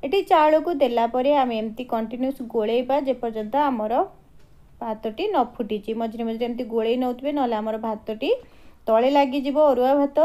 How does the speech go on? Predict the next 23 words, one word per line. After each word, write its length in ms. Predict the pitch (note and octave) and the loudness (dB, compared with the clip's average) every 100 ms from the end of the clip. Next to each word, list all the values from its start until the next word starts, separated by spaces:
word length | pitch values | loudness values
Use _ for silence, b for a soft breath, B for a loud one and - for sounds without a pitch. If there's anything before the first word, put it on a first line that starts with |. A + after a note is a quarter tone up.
| F#4 | 2
ଏତ-, 440 | D4 - G#3+ G#3+ A3 | -2 -6 -6 -4 -4
ଦେଖନ୍ତୁ 440 | A#3 A#3+ D4 D#4 | -6 -2 -2 0
ଏଠି 160 | E4+ D4+ | -2 -2
କିଛି 180 | B3+ A3+ | -6 -4
ସମୟ 220 | A3+ A3+ | -4 -2
ପରେ 160 | A3 A3+ | -2 -4
ମୁଁ 120 | A3+ | -2
ଆପଣଙ୍କୁ 360 | A3 G#3+ A#3 A#3 | -4 -4 -6 -6
ଦେଖାଉଛି 460 | A3+ A3+ B3 A#3+ G#4 | -6 -4 -6 -4 -2
ଆମର 340 | D4 A3+ A#3 | 0 0 -2
ଭାତଟି 540 | A#3 G#3+ G3 G#3+ A3 A#4 D5+ B B - | -4 -6 -6 -8 0 0 0 B B -6
ଭଲ 200 | A3+ A3+ A3+ | -2 2 4
ଭାବେ 280 | A#3+ A#3 B3 | 4 2 0
ନରମ 360 | A3 A3 C#4 E4+ | 0 2 2 2
ହେଇଯାଇଛି। 540 | E4+ D#4+ E4 E4 G4 | 0 0 -2 -2 -4
ଏଠି 240 | A4 C#4 D4 | -4 -2 -2
ଭାତଟିକୁ 580 | B3 A3 A#3 A3+ A#3+ D#4+ | -2 -2 -4 -6 -4 0
ଆପଣମାନେ 540 | D4+ B3 A3 G#3+ B3+ | 0 0 -4 -2 -2
ଭଲ 240 | C#4+ A3+ G#3+ | -4 -4 -2
ଭାବେ 280 | A3 A3 B3+ C4 | -2 0 0 0
ନରମ 360 | A3 G#3 A3 C#4 | 0 0 -2 0
କରିକି 340 | C#4+ C#4+ C#4+ | 0 -2 -2
ଗାଳିବେ। 440 | D4 C#4+ D4 D4+ | 0 2 2 0